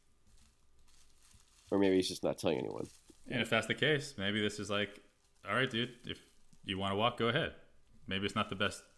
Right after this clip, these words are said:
Speaker 2: idea to, and here we are, like, we're living this reality where he actually has this knee injury. But if, if that is the case, like, you, you're gonna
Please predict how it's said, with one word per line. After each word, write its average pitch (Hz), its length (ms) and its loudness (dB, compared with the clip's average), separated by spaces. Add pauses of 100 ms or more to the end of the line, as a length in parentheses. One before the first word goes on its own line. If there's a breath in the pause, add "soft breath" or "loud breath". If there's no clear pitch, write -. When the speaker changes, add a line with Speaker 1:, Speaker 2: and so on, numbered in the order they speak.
Speaker 2:
idea 101 340 2
to, 104 80 -2 (440 soft breath)
and 107 120 2
here 135 140 4
we 117 100 4
are, 101 200 8
like, 90 180 0
we're 101 100 0
living 90 220 -2
this 85 160 -6
reality 80 300 0
where 80 120 -4
he 80 60 0
actually 82 260 -6
has 85 160 -4
this 82 120 -10
knee 82 140 -6
injury. 78 280 -6
But 95 180 -4 (220 soft breath)
if, - 320 -6
if 120 160 -2
that 113 240 6
is 107 140 0
the 107 100 -2
case, 101 400 2
like, 98 200 0
you, 101 100 -6 (200)
you're 104 120 0
gonna 92 220 0